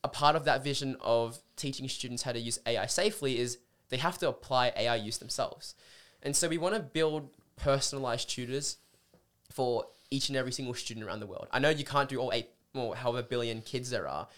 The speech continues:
but if we could sort of reach a global scale where we are helping kids from all these different countries and different backgrounds, like, that's my job done in my heart. It's like, I know that I can sort of help disadvantaged students excel academically through A I. So we're definitely trying to scale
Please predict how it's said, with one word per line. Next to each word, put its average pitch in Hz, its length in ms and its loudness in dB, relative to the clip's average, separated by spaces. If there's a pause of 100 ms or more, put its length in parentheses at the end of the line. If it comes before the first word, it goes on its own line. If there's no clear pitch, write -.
(260)
but - 140 2
if 135 120 -2
we 147 80 -2
could 139 100 -6
sort 160 140 -2
of 135 120 -4
reach 135 180 0
a 135 40 -4
global 123 300 -4
scale 120 280 -2
where 117 120 -2
we 120 140 -4
are 120 180 4
helping 123 320 -6
kids - 240 -6
from 117 180 -4
all 117 120 -2
these 123 140 -4
different 113 240 -12
countries 120 400 -4
and 117 80 -8
different 113 280 -10
backgrounds, 143 560 -2 (300)
like, 131 100 -10
that's 135 180 0
my 127 140 0
job 117 220 0
done 107 280 -8
in 117 60 -12
my 107 120 -2
heart. - 280 -6
It's - 120 -6
like, 127 180 2 (420)
I 131 100 6
know 135 140 2
that 135 160 2
I 123 100 4
can 117 380 -10
sort 131 160 -8
of 117 140 -8 (420)
help 139 280 0
disadvantaged 120 600 -6
students 117 720 -4
excel - 360 0
academically 113 760 -6 (100)
through 117 220 -4
A 113 160 4
I. 120 280 0 (440)
So 139 220 2
we're 131 120 0
definitely 139 360 0
trying 139 280 -2
to 139 80 -6
scale 120 720 0